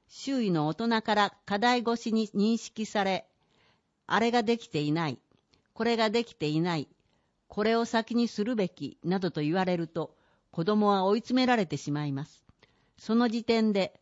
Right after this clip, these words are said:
子どもからすればありのままの自分を否定される経験になりかねません。そのような中、子どもたちから上がった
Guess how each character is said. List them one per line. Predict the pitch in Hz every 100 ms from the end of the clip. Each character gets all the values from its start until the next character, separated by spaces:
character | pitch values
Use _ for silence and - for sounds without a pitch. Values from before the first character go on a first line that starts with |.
| _
子 | - 196
ど | 240
も | 233
か | 240 220
ら | 226
す | 208
れ | 202
ば | 147 135
あ | 160
り | 190 247
の | 247
ま | 240
ま | 240
の | 226
自 | 208 220
分 | 226 226 214
を |
否 | 208
定 | - 240 240
さ | 233
れ | 226
る | 226 220
経 | 226 226
験 | 226 214
に | 220
な | 190 175
り | 202
か | 202
ね | 196
ま | 185 190
せ | 175
ん。 | 135 - _ _ _ _ _ _ _ _
そ | - 208
の | 233
よ | 254 247
う |
な | 175 160
中、 | 160 - - - _ _ _
子 | 196
ど | 226
も | 226
た | 226 190
ち | -
か | 160
ら | 151
上 | 147
が | 160
っ | 165 _
た | 160 156